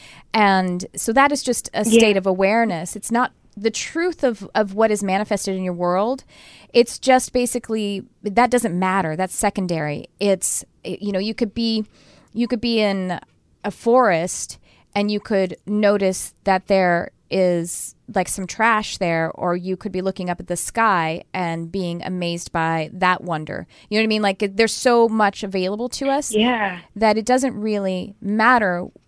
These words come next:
Speaker 1: what the job is, or i-, i-, it's about finding the inspiration, but that's you.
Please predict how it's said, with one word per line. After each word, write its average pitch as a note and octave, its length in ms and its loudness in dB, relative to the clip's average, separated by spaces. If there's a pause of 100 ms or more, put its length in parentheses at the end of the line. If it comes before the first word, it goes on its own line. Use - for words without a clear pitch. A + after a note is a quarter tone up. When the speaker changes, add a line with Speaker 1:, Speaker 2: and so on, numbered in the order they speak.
(140)
Speaker 1:
what G#3 260 0
the G3+ 60 0
job E3+ 300 2
is, E3 420 -6
or E3+ 440 -2 (160)
i-, - 40 -6
i-, - 280 -10
it's G#3 200 0
about F#3+ 500 2 (560)
finding A#3+ 440 4
the G#3+ 60 0
inspiration, F#3+ 760 -4
but G3 180 -12
that's C4 280 -6
you. G#3 540 0